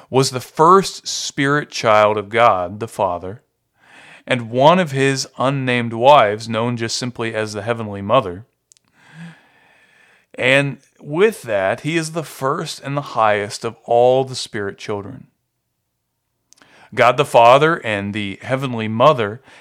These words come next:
have many other spirit children after Jesus who would have been born as humans. And Jesus is referred to by Mormons as, quote, "our eldest brother."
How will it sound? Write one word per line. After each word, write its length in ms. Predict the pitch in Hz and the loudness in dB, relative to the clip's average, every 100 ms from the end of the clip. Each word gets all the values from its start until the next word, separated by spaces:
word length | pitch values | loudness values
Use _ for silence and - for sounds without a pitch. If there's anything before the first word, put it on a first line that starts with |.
| - | 0
have 200 | 147 139 | 0 0
many 400 | 156 180 220 214 | 2 4 4 4
other 300 | - 247 185 | 4 6 2
spirit 500 | - - 110 101 101 | -4 -4 -2 -2 -4
children 520 | - 110 107 110 113 | -4 -2 -2 -4 -4
after 460 | 131 160 185 - 143 | 0 2 2 -2 -6
Jesus 580 | 104 98 95 92 101 - - _ | -6 -8 -8 -8 -10 -12 -20 _
who 100 | 147 | -2
would 160 | 143 147 | 2 0
have 120 | 151 | 0
been 200 | 156 151 | -2 0
born 260 | 123 113 113 | 0 0 -2
as 140 | - | -4
humans. 680 | - 180 135 85 - - - _ _ _ _ _ _ _ _ - | -4 -4 -4 -6 -14 -16 -18 _ _ _ _ _ _ _ _ -6
And 140 | 147 | -4
Jesus 560 | 120 131 185 208 143 110 | -2 -2 0 0 -2 -6
is 240 | 131 123 | -6 -8
referred 420 | 110 107 - 107 98 | -6 -8 -6 -6 -6
to 100 | 117 | -6
by 180 | 104 95 | -2 -2
Mormons 460 | 98 98 98 98 | -4 -6 -8 -8
as, 200 | - 113 | -6 -6
quote, 380 | - 139 135 135 - | -4 -2 -2 -2 0
"our 220 | 117 117 | 2 2
eldest 540 | - 113 120 117 - - _ | 0 0 0 -4 -8 -16 _
brother." 460 | 147 107 95 92 | -10 -8 -8 -12